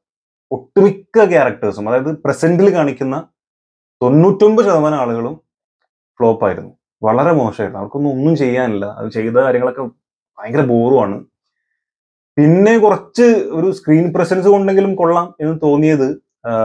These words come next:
നമ്മുടെ മനോജ് കെ ജയൻ വന്ന സമയത്തുള്ളതായിരുന്നു. പക്ഷെ അതല്ലാണ്ട് ഒരു വില്ലൻ എന്നുള്ള സംഭവം ഒക്കെ കൊണ്ടുവന്നിട്ടൊക്കെ എന്താ പറയാ, ഇത്, ഇത്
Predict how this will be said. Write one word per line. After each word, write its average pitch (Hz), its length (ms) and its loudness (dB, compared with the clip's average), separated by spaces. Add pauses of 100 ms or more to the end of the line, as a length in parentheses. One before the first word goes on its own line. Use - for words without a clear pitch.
നമ്മുടെ 107 260 -2
മനോജ് 120 400 0
കെ 127 160 4
ജയൻ 139 220 4
വന്ന 120 180 0
സമയത്തുള്ളതായിരുന്നു. 98 680 -8
പക്ഷെ - 160 -10
അതല്ലാണ്ട് 156 460 -2
ഒരു 165 160 -4
വില്ലൻ 147 380 2
എന്നുള്ള 165 240 2
സംഭവം 151 360 -2
ഒക്കെ 147 180 -18
കൊണ്ടുവന്നിട്ടൊക്കെ 139 680 -8 (640)
എന്താ 208 280 4
പറയാ, 151 200 4
ഇത്, 190 80 4
ഇത് 190 380 0